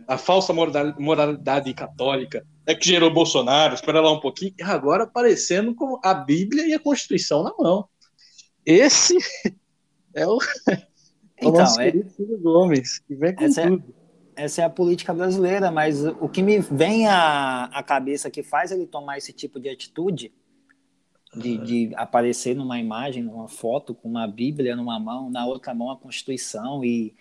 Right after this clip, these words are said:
Speaker 2: discursos fortes, discursos ofensivos,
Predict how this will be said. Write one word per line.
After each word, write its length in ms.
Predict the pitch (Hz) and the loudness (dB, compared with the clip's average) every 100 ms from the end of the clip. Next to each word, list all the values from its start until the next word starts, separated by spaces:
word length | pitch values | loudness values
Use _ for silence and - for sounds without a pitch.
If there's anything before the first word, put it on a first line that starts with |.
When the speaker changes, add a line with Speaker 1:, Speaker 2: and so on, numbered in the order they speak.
| _ _ _ _ _ _ _ - | _ _ _ _ _ _ _ -12
Speaker 2:
discursos 760 | 110 127 - 135 147 156 135 | -8 -6 -4 0 0 0 -6
fortes, 960 | - - 113 117 165 151 - 120 110 110 | -8 -8 -2 2 2 2 -2 -4 -6 -6
discursos 920 | 131 131 - 139 139 - 139 127 113 | -6 -6 -4 -2 -2 0 0 0 -2
ofensivos, 1040 | 135 139 143 135 120 - 190 180 120 117 | -4 -4 -6 -6 -4 -4 -4 -4 -6 -8